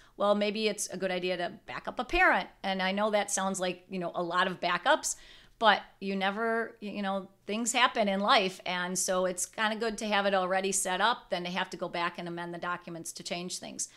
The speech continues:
And then for healthcare, I like people to have somebody backing them up, even if it's a double backup, that's, uh, within driving distance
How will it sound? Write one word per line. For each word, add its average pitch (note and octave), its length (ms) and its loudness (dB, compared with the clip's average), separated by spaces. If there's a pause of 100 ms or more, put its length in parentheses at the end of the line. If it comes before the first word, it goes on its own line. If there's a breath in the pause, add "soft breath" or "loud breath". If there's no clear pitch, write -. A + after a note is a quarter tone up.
(480 loud breath)
And G3+ 180 2
then G#3+ 200 4
for A3+ 160 0
healthcare, D4+ 600 4
I G#3+ 160 2
like A3+ 360 2
people G3+ 560 0 (360 loud breath)
to G#3 140 0
have F#3 160 2
somebody A#3+ 420 0
backing G3+ 440 2
them F#3+ 180 0
up, F#3 240 0 (840)
even A#3 180 -4
if G3+ 100 -2
it's F#3+ 140 -4
a F3 60 -4
double F#3+ 320 2
backup, F3+ 480 2 (100)
that's, F#3+ 420 0
uh, F3 340 0
within A3 540 -2 (100)
driving F#3+ 360 0
distance C#4 580 0